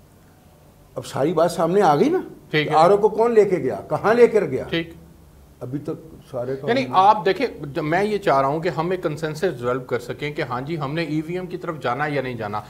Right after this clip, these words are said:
Speaker 2: आज
Speaker 1: नहीं,
Speaker 2: इनको
Speaker 1: वो
Speaker 2: बुलाने का
Speaker 1: कंसेंसस
Speaker 2: मकसद
Speaker 1: होता
Speaker 2: क्या
Speaker 1: है
Speaker 2: था?
Speaker 1: बेटा, इस तरह नहीं
Speaker 2: ओवरसीज
Speaker 1: होगा।
Speaker 2: कमीशन,
Speaker 1: अगर आप
Speaker 2: कमीशन
Speaker 1: एकतरफा तौर पर करना चाहें, कभी नहीं होगा, never।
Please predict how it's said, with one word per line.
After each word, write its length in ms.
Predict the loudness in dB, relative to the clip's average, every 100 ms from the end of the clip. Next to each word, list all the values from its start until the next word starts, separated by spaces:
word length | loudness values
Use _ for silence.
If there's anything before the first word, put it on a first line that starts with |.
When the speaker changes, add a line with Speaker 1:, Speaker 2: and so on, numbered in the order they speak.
| -16 0
Speaker 2:
आज 260 | 8 8 8
Speaker 1:
नहीं, 100 | 2
Speaker 2:
इनको 140 | 4
Speaker 1:
वो 80 | 6
Speaker 2:
बुलाने 340 | 6 6 8
का 80 | 8
Speaker 1:
कंसेंसस 240 | 6 6 6
Speaker 2:
मकसद 20 |
Speaker 1:
होता 280 | 10 10 10
Speaker 2:
क्या 100 | 6
Speaker 1:
है 60 |
Speaker 2:
था? 40 | 4
Speaker 1:
बेटा, 140 | 2
इस 100 | 2
तरह 180 | 8 10
नहीं 100 | 10
Speaker 2:
ओवरसीज 180 | 8 6
Speaker 1:
होगा। 140 | 0
Speaker 2:
कमीशन, 380 | -2 0 0 2
Speaker 1:
अगर 280 | 6 6 8
आप 340 | 10 12 10
Speaker 2:
कमीशन 140 | 10
Speaker 1:
एकतरफा 500 | 6 6 2 8 8
तौर 220 | 10 10 8
पर 160 | 4
करना 320 | 2 0 0
चाहें, 380 | 2 4 4 2
कभी 260 | 2 2 4
नहीं 100 | 6
होगा, 220 | 10 10
never। 560 | 8 6 4 2 -2